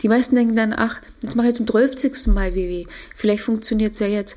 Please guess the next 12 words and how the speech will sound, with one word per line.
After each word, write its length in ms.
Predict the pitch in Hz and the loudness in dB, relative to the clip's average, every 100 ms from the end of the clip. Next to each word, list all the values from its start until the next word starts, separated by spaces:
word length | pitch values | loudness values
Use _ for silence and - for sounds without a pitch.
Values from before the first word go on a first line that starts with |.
| - | -4
Wieso 220 | 214 226 | 0 2
sollte 280 | 233 220 214 | 2 0 0
es 120 | 202 | -4
funktionieren? 680 | - 196 - - 220 208 175 - - | -6 -10 -6 -4 -2 -4 -6 -14 -4
Es 200 | 226 - | -2 2
wird 240 | 269 277 | 0 2
nicht 280 | 202 190 - | -2 -4 -6
funktionieren, 520 | - 185 - 214 190 | -8 -6 -6 -6 -6
das 160 | 175 - | -6 -2
gebe 180 | 247 247 | 2 2
ich 120 | 247 | 2
dir, 160 | 233 | 0